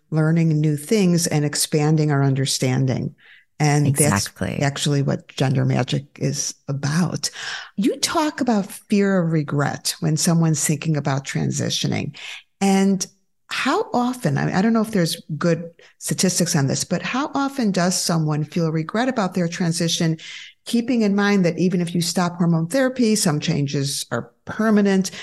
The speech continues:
Speaker 1: not to mention if someone chooses to have surgery, that's permanent.
Speaker 2: Yep.
Speaker 1: That's permanent. So how often is there regret, and is it predictable?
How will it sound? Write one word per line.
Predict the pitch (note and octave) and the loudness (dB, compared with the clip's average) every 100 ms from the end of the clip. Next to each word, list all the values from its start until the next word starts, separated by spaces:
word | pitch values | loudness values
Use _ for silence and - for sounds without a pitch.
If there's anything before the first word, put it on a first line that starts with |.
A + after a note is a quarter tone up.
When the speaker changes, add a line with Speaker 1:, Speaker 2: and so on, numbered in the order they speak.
| - | -2
Speaker 1:
not | E3 D#3+ | 0 0
to | F3 | 0
mention | D#3+ D#3+ D#3 | 2 2 0
if | |
someone | - F3 D#3+ | 2 2 2
chooses | D#3+ - F#3+ E3 E3 - | 0 0 2 0 -2 -2
to | D#3 | 0
have | D#3 - | 0 -2
surgery, | - A#3 A#3+ D#3+ G#2+ C3 E3 - - - _ - _ _ - | 0 0 2 2 0 -2 -4 -14 -20 -20 _ -20 _ _ -8
that's | - D#4+ F#4 | 0 0 0
permanent. | - C4+ D#4+ F#3+ - - - - - _ _ _ | 0 2 4 4 2 -4 -6 -12 -20 _ _ _
Speaker 2:
Yep. | E3 F3+ | 2 4
Speaker 1:
That's | G#3+ | 6
permanent. | A3 G#3 C#3+ - | 6 6 4 2
So | - F#3+ F#3 | 2 2 2
how | G3 B3 C#4 | 0 2 2
often | C4+ C4 A#3+ G3+ - | 2 0 0 0 2
is | F3+ E3+ | 2 2
there | F#3 E3 | 2 2
regret, | D3 C#3+ D3 C3+ C#3 | 2 0 2 0 0
and | D3 | 0
is | D3+ C#3+ | 2 0
it | C#3+ | -2
predictable? | - B2+ A2 - E3 - | -2 -4 -4 -6 -6 -8